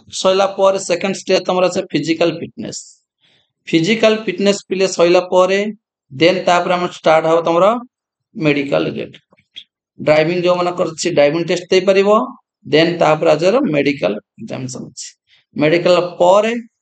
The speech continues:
ଫାଇନାଲ ଯୋଉ ଭେରିଫିକେସନ ତମ ମେରିଟ ଲିଷ୍ଟ ଆସିବ, ତା ଦେହରେ ତୁମ ଯୋଉମାନଙ୍କର ଏନସିସି ପିଲା ରଖିଥିବ, ଏନସିସି ବା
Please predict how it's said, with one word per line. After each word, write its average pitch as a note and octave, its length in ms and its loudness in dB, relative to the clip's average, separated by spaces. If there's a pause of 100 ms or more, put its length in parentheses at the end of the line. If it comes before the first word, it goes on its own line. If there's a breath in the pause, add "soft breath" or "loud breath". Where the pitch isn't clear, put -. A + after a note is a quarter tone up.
(240)
ଫାଇନାଲ G#3+ 340 0
ଯୋଉ A3 200 2
ଭେରିଫିକେସନ F#3 540 -2
ତମ F3 120 2 (140)
ମେରିଟ D#3 300 0
ଲିଷ୍ଟ C#3+ 240 -4
ଆସିବ, D3+ 300 -2 (640)
ତା D#3 200 4
ଦେହରେ G3+ 260 0
ତୁମ G3 240 -2
ଯୋଉମାନଙ୍କର F#3 440 0
ଏନସିସି D3 500 -2
ପିଲା F3+ 180 0
ରଖିଥିବ, E3 380 0 (100)
ଏନସିସି D3 560 -4
ବା E3 100 2